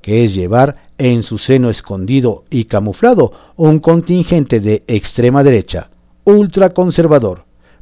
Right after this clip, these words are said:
misógino y arcaico, eco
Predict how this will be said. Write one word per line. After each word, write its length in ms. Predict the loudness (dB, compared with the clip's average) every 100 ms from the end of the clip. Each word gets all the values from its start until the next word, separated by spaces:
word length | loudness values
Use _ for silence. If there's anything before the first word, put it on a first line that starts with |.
| -2
misógino 760 | 0 0 0 -2 0 -2 -4 -8 -4
y 80 |
arcaico, 640 | -4 -4 -2 -2 -2 -8 -20 _ _ _ _ _ 0
eco 380 | 0 2 -2